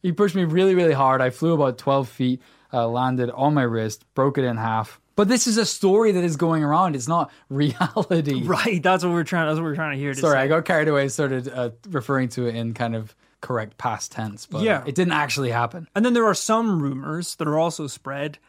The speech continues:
Speaker 2: that I was at the park, uh, drinking at the time, seeing the confrontation, tried to run up and bottle the dad, uh, behind his back.
Speaker 1: Yeah.
Speaker 2: And that he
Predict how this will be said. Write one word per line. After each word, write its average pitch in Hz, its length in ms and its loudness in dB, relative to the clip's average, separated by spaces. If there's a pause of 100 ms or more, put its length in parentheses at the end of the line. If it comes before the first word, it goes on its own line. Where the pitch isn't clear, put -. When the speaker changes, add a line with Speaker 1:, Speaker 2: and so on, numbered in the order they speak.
(120)
Speaker 2:
that 151 420 -4
I 190 180 4
was 180 180 2
at 151 100 -4
the 156 60 -4
park, - 460 -6
uh, 147 200 -6 (140)
drinking 165 420 -2
at 139 100 -10
the 151 80 -8
time, 147 440 -8 (300)
seeing 240 300 0
the 196 80 0
confrontation, 165 760 -2
tried 156 280 -2
to 175 280 -4
run 170 240 0
up 165 180 -2
and 139 260 -4
bottle 185 360 2
the 151 180 -4
dad, 151 440 -2
uh, 151 160 -2
behind 160 320 -2
his 151 100 -2
back. 127 460 -4 (160)
Speaker 1:
Yeah. 113 260 -8
Speaker 2:
And 156 160 -2
that 151 180 0
he 165 440 -6